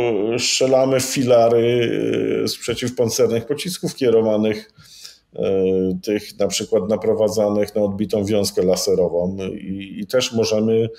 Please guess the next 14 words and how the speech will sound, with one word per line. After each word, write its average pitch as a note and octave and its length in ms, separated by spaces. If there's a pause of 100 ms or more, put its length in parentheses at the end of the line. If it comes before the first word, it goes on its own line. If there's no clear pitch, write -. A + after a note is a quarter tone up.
(420)
e, G#2 300
filar A2 420
mostu G2 360
zniszczyć. C3 680
To F#2+ 360 (560)
gama, C#3+ 600 (680)
e, A2+ 40
środków, B2 680
które G#2+ 360 (440)
pozwolą G#2+ 460
na G#2+ 140
to, G#2 160
żeby G2+ 360
skutecznie A2 840